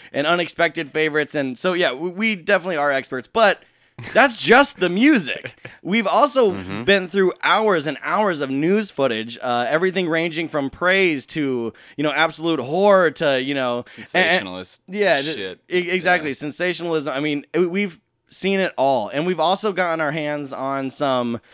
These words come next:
Speaker 1: kind of what I call artifacts of Woodstock ninety-nine. Like,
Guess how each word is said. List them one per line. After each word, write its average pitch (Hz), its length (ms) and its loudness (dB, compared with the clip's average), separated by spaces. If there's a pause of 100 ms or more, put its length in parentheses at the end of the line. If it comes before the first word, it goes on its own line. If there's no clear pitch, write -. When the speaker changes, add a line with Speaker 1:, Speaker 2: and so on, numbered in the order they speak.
(180)
Speaker 1:
kind 156 180 2
of 147 60 2
what 147 140 4
I 139 100 2
call 135 300 -2
artifacts 135 760 -2 (240)
of 131 140 0
Woodstock 131 480 -2
ninety-nine. 127 640 -4
Like, 123 340 -2